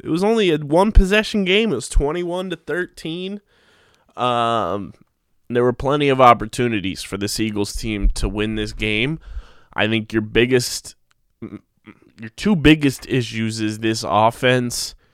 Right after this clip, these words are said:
is just still looking for an identity. It's still very stagnant, still can't move the ball, uh, outside of Jalen Hurts, who had one of his best games we've seen from him at the pro level, going thirty-two of forty-eight for three hundred eighty-seven yards and two touchdowns passing,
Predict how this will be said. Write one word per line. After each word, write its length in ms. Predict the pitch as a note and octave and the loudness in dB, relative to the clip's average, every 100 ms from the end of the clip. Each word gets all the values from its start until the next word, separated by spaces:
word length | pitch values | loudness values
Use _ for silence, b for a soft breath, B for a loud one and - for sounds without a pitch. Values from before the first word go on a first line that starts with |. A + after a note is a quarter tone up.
| _ _ _ _ _ - | _ _ _ _ _ -8
is 220 | A2 A2 | -8 -6
just 200 | A2 - | -6 -6
still 540 | - A#2+ A#2+ A2+ G#2+ | 0 4 6 6 2
looking 400 | G#2+ B2+ - C3 | 0 -4 -4 -8
for 220 | A#2+ B2 | -4 -4
an 80 | A#2 | 0
identity. 580 | A2+ A2 A2 A2 A2+ A2+ | 0 0 -2 -2 -4 -4
It's 160 | G2+ - | -4 -4
still 220 | A2+ A2 | -2 -2
very 280 | G#2 G#2+ G#2 | 0 0 -2
stagnant, 720 | - - G#2 G#2 G#2+ G#2+ - | -8 -2 0 0 -2 -10 -8
still 320 | - A#2 A2+ | -4 -2 -2
can't 380 | - A#2+ A2+ - | -4 -4 -4 -4
move 280 | A#2 A2+ A2+ | -4 -4 -6
the 80 | |
ball, 500 | G#2 G2 G2 G3+ G#2 b b b b _ | -4 2 4 4 2 b b b b _
uh, 300 | G2+ G2+ E2+ - | -6 -4 -4 -2
outside 420 | A2 G#2 A2 G#2 | -4 0 2 2
of 100 | G2 | 0
Jalen 400 | A2+ G#2+ G2+ G2+ | -2 -2 -4 -8
Hurts, 320 | G#2+ F#2+ - | -8 -8 -10
who 120 | G2 | -10
had 260 | G2+ F#2+ - - | -6 -8 -8 -14
one 220 | G#2 A2 | -8 -6
of 100 | G#2+ | -6
his 220 | A#2 B2 | -4 -4
best 380 | A2 A2 G#2+ - | 0 -2 -2 -4
games 540 | A2 G#2 G2+ F#2 G2+ - b b b b | -2 -2 -2 -4 -10 -16 b b b b
we've 260 | A#2+ A#2+ A2 | -2 -2 -2
seen 320 | - A#2+ A2 | -2 -2 -4
from 200 | A2 G#2 | -8 -4
him 220 | A2+ A2 | -2 -2
at 100 | F#2+ | -4
the 80 | G2 | -8
pro 320 | - A#2 G#2+ | -4 0 0
level, 380 | G#2 G2+ G2+ G#2 | 0 0 -2 -4
going 260 | G2+ G2 F#2+ | -6 -8 -6
thirty-two 560 | A2+ G#2+ G#2 - A2+ | -2 -2 -4 -4 -4
of 80 | G#2 | -4
forty-eight 420 | A2 A2 G#2+ G2+ | -4 -4 -4 -6
for 60 | G#2 | -8
three 240 | A2+ A2 | -8 -4
hundred 280 | A2+ G#2+ G2 | -4 -4 -4
eighty-seven 540 | F#2 G#2 - G#2 F#2+ | -6 -6 -8 -8 -6
yards 260 | G2 G2 G2 | -6 -6 -8
and 100 | G2 | -14
two 140 | - | -14
touchdowns 580 | F#2+ A2 G2 - E2 E2 | -8 -4 -4 -6 -12 -12
passing, 720 | - - D3+ D#3+ - A2 G2+ | -10 -4 -2 -2 -2 -4 -4